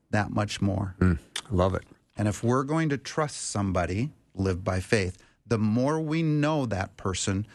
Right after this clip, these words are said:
Speaker 1: the more we can trust that person. So those are the reasons why we, I think it's valuable and beneficial for the believer to study the end time.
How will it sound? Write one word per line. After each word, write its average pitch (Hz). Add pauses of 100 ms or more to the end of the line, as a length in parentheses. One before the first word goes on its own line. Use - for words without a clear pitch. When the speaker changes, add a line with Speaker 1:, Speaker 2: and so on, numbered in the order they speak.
(180)
Speaker 1:
the 107
more 104
we 110
can 104
trust - (160)
that -
person. - (640)
So 143
those 196
are -
the 160
reasons 123
why 104
we, 101 (540)
I 131
think 110
it's 101
valuable 98 (140)
and 101
beneficial 107
for 107
the 90
believer 98
to 104
study 101
the 101
end 101
time. 113